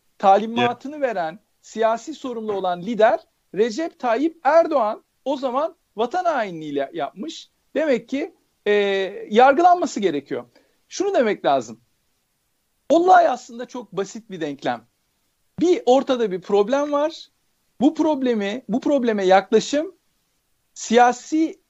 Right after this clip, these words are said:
Speaker 1: e, kadroların "Acaba biz buradan nasıl nemalanırız?" beklentileriyle şekilleniyor. Halbuki asıl burada ön planda tutmaları gereken parametre halkımıza, ülkemize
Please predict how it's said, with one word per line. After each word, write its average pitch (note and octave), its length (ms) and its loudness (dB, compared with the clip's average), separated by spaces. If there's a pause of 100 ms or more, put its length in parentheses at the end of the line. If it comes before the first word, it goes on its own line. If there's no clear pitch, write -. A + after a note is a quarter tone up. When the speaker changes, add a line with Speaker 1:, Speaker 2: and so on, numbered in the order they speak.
Speaker 1:
e, F#3 440 -4
kadroların B3+ 880 0 (580)
"Acaba C4+ 500 2
biz A#3 200 -12
buradan C4+ 380 -6
nasıl D#4 240 -8
nemalanırız?" B3 1120 -4 (540)
beklentileriyle A3+ 840 -2
şekilleniyor. A#2 680 -6 (440)
Halbuki C4 640 2 (200)
asıl D4+ 380 0
burada A3 420 -2 (320)
ön B3 180 2
planda A3 380 -2 (220)
tutmaları F3+ 440 -6
gereken D#3+ 560 -4 (240)
parametre G3+ 720 0 (480)
halkımıza, C4 720 0
ülkemize B3 800 -2